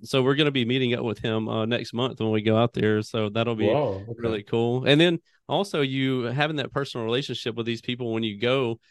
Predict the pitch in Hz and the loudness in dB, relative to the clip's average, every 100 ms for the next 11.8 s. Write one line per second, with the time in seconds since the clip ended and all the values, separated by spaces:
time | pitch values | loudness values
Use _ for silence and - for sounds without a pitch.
0 | _ - 117 101 - 143 156 - 113 113 | _ -4 -2 -4 -4 -4 -4 -2 -2 -4
1 | 110 _ _ - 117 120 120 117 117 _ | -8 _ _ -14 -6 -2 0 -2 -4 _
2 | _ _ _ _ - 139 160 151 175 180 | _ _ _ _ -4 2 4 4 2 2
3 | 170 180 156 - 156 - 156 139 120 120 | 2 0 0 -2 -4 -2 -2 0 0 0
4 | 139 139 120 - 139 135 120 - _ _ | -2 -2 -2 0 0 0 -2 -6 _ _
5 | _ _ _ 107 107 104 - - 117 143 | _ _ _ -8 -6 -6 -8 -8 -2 0
6 | 127 123 117 131 117 110 - 120 127 131 | 2 0 0 -2 0 -2 -4 -6 -4 -2
7 | 135 131 - 113 104 156 196 196 196 202 | -2 -2 -2 -6 -2 0 0 2 2 2
8 | 196 123 131 143 151 131 123 113 - 135 | -2 -2 0 0 0 -2 -2 -4 0 2
9 | 139 123 117 117 - _ - 127 110 120 | 2 0 -2 -4 -6 _ -2 0 2 2
10 | 156 143 117 113 110 110 101 131 147 - | 2 2 2 0 -2 -4 -2 0 -2 -4
11 | 110 107 104 110 107 - 123 | -6 -6 -4 -4 -4 0 2